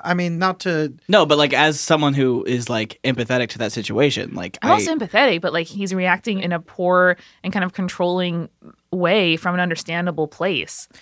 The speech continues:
Speaker 1: I mean, we've only been able to react to his reaction. We've not been given a moment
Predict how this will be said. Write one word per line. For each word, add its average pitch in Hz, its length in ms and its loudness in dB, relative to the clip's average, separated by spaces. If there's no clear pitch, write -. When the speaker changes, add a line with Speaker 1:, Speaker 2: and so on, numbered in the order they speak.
Speaker 1:
I - 60 -6
mean, 196 260 -2
we've 208 420 -2
only 190 400 0
been 160 240 -4
able 151 240 -4
to 147 140 -6
react 135 500 -4
to 127 80 -6
his 165 240 -4
reaction. 107 500 -10
We've 220 220 0
not 214 180 2
been 175 160 0
given 165 220 -2
a 156 80 0
moment 147 500 -2